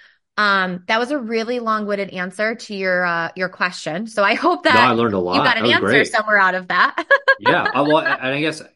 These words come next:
Speaker 2: based on some of what you're sharing, tongue posture, things of that nature, have you heard of the Excite O S A?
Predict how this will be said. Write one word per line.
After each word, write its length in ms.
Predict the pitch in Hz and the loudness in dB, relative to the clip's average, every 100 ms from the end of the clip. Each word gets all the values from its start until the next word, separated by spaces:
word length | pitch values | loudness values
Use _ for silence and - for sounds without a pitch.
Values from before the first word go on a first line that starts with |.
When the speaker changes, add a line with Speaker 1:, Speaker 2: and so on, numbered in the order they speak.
| - - | -12 0
Speaker 2:
based 260 | 143 156 | 0 0
on 60 | 143 | -4
some 140 | 143 | -8
of 40 | 127 | -8
what 80 | 107 | -8
you're 60 | |
sharing, 580 | 104 123 123 113 101 98 _ _ _ _ | -6 -2 0 -2 -4 -10 _ _ _ _
tongue 240 | - 123 113 | -8 -8 -4
posture, 380 | 113 110 - | -4 -4 -6
things 220 | 104 110 101 | -8 -8 -6
of 40 | |
that 60 | 98 | -6
nature, 260 | 101 - | -6 -6
have 120 | 95 | -4
you 120 | 123 170 | -4 -2
heard 240 | 113 127 | -2 -2
of 80 | 127 | 0
the 120 | 123 | 0
Excite 520 | 95 - 90 123 - - | -2 -4 -8 -10 -10 -8
O 120 | 143 | -6
S 140 | 143 | -6
A? 200 | 160 165 | -8 -10